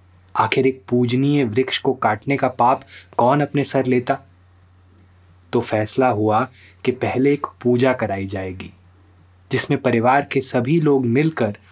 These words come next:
उस पीपल से माफी मांगेंगे। उसके बाद ही उस पेड़ को कोई काटेगा। विश्वनाथ प्रसाद तिवारी की कविता आरा मशीन हमारे सामने जो चित्र बनाती है,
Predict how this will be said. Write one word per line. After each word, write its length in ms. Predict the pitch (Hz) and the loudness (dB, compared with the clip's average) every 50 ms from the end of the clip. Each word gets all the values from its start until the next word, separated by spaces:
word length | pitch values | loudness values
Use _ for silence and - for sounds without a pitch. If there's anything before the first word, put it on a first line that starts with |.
| - - - - - | -20 -20 -18 -8 -6
उस 140 | 143 127 - | -4 -4 -4
पीपल 480 | - - - 127 120 117 - 143 143 135 | -8 -4 -2 -2 -2 0 0 0 0 0
से 340 | 135 - - 104 107 123 | -2 -2 -2 -2 -2 0
माफी 400 | 127 127 123 113 110 - - 120 | 0 0 0 0 -2 -2 -4 -4
मांगेंगे। 600 | 107 101 95 95 98 95 95 95 98 95 95 92 - _ _ _ _ _ _ _ _ _ _ _ _ _ _ _ - _ _ _ _ - - | -4 -4 -6 -6 -8 -10 -12 -12 -14 -14 -16 -18 -20 _ _ _ _ _ _ _ _ _ _ _ _ _ _ _ -20 _ _ _ _ -6 -6
उसके 300 | 123 - - - 123 113 | -4 -4 -2 -2 -2 -2
बाद 380 | 107 98 110 127 139 139 123 | 0 2 2 2 2 2 0
ही 280 | 104 - 107 110 123 143 | -4 -8 -4 -2 -2 -2
उस 220 | - - 123 - | -2 -4 -8 -8
पेड़ 280 | - - - 110 110 113 | -6 -6 -4 -4 -4 -4
को 140 | - - 117 | -4 -6 -6
कोई 200 | - - 117 127 | -2 -2 -2 -2
काटेगा। 560 | - - 107 98 - - 98 90 82 - - _ _ _ _ _ _ _ _ _ _ 87 - _ _ _ _ _ _ _ _ _ - - _ _ _ _ _ _ _ _ _ _ - | 0 -2 -2 -2 -2 -6 -8 -8 -10 -16 -18 _ _ _ _ _ _ _ _ _ _ -20 -20 _ _ _ _ _ _ _ _ _ -20 -20 _ _ _ _ _ _ _ _ _ _ -2
विश्वनाथ 380 | 131 127 - - 139 139 147 165 | 0 0 0 2 2 2 2 2
प्रसाद 380 | 170 - - - - 135 135 - | 0 -4 -6 0 2 0 0 0
तिवारी 400 | - 123 110 110 110 123 143 143 | -2 -2 0 2 2 2 0 0
की 120 | - 131 | -2 -4
कविता 540 | - 120 104 101 101 - 113 120 123 123 - - - - - - _ - | -4 -4 -4 -4 -2 0 0 0 0 0 -6 -20 -20 -20 -20 -18 _ -2
आरा 280 | - - - 139 151 147 | 0 2 2 4 2 2
मशीन 460 | 139 123 110 - - - 127 135 135 | 2 0 0 -2 -2 0 0 0 0
हमारे 360 | 117 107 113 113 110 113 117 | 0 0 0 0 0 0 0
सामने 440 | 113 - - 107 110 113 117 123 131 123 | -2 -2 -2 -2 -2 0 0 0 -2 0
जो 140 | - 120 | -2 -4
चित्र 400 | 113 - - 139 131 135 - 131 | -4 -2 -4 -4 -4 -2 -2 -2
बनाती 500 | 117 110 104 104 101 101 101 - 143 147 | -2 -2 -2 -2 -4 -6 -4 -2 -2 -2
है, 280 | 123 110 107 101 101 | 0 -2 -2 -4 -4